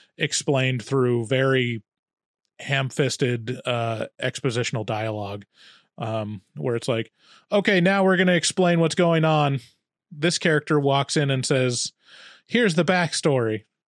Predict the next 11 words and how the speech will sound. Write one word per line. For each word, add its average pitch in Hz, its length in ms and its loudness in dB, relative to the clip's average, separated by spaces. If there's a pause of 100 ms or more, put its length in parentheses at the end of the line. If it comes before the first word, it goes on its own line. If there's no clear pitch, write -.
(260)
All 139 80 0
right, 131 160 0
let's 143 200 0
move 147 200 2
on 135 280 0
to 123 480 0 (520)
Nick 135 180 -4
Cage 127 260 -2
fighting 123 380 -2
another 120 360 -4
animatronic." 113 720 -6